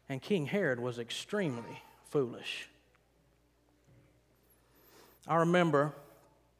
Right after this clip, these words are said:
when God started calling Beth and I to adopt.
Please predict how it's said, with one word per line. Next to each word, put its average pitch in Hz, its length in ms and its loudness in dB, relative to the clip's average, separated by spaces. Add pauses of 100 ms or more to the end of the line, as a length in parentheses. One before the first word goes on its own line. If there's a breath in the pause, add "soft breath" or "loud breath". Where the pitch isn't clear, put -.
(680 soft breath)
when 147 440 0
God 160 360 8
started 151 440 6
calling 160 360 8
Beth 160 280 8
and 143 100 0
I 139 180 2
to 139 200 0
adopt. 135 580 2